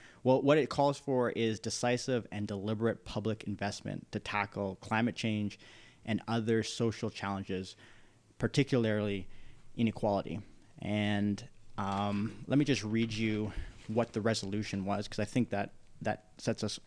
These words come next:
off on the right page. So the resolution here was recognizing the duty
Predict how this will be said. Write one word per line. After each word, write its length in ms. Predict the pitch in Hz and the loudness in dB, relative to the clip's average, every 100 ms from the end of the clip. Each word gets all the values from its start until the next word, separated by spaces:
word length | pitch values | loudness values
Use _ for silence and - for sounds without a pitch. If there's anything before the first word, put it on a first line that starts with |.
| - | -10
off 300 | - 104 - | 0 0 0
on 100 | 107 | -2
the 80 | 101 | -2
right 240 | 101 101 - - - - - - | -2 -4 -6 -18 -20 -20 -20 -2
page. 500 | - 110 107 139 123 | 2 4 4 2 0
So 140 | - 110 | 2 4
the 120 | 113 | 6
resolution 540 | 127 139 123 127 117 | 4 4 4 4 2
here 320 | 110 107 127 - - - - _ - - _ - | 2 2 2 -2 -16 -20 -20 _ -20 -20 _ -8
was 260 | - 110 101 - | 2 2 2 2
recognizing 640 | 123 131 127 123 123 120 104 | 2 4 4 6 4 4 2
the 80 | |
duty 540 | 95 - 120 113 123 | -2 2 4 4 0